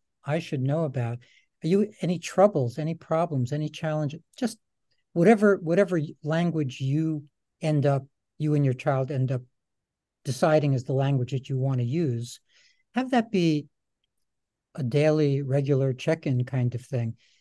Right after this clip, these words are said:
It's not what parents are used to doing. And, and in some ways, they don't want to do it because they don't wanna know what, everybody has that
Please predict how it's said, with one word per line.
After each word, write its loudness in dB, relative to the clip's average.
It's -8
not 0
what 0
parents -4
are 0
used -4
to -8
doing. 0
And, -2
and -2
in -4
some 0
ways, -2
they 0
don't -2
want -4
to -4
do 0
it -2
because -6
they -4
don't -2
wanna -2
know 0
what, -6
everybody 2
has 0
that -2